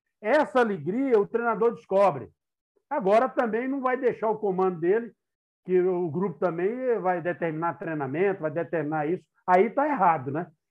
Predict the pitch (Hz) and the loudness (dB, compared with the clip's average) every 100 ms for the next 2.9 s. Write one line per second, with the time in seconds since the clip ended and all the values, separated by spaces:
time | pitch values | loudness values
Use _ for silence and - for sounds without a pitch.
0 | _ - 254 240 247 233 254 196 247 214 | _ -4 4 6 6 6 0 4 4 8
1 | 208 196 196 185 143 202 254 254 _ _ | 6 6 2 -2 2 2 2 -4 _ _
2 | _ _ 139 202 220 185 170 196 | _ _ 4 6 6 0 2 2